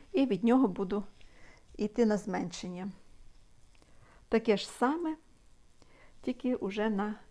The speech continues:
сім низок, і, відповідно, воно уже є меншим. Намистинки також чудові. Із тої самої партії.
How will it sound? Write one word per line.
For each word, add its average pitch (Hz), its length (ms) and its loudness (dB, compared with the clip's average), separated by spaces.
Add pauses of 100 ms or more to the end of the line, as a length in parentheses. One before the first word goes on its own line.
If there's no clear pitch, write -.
(680)
сім 185 500 -4
низок, 285 440 0
і, 208 120 -4
відповідно, 202 680 -2
воно 180 440 -6 (880)
уже 214 380 -4
є 214 180 -2
меншим. 220 760 -12 (4000)
Намистинки 208 640 2
також 247 420 2
чудові. 247 560 6 (2000)
Із 196 140 -6
тої 196 300 -4
самої 214 420 -4
партії. 262 640 -2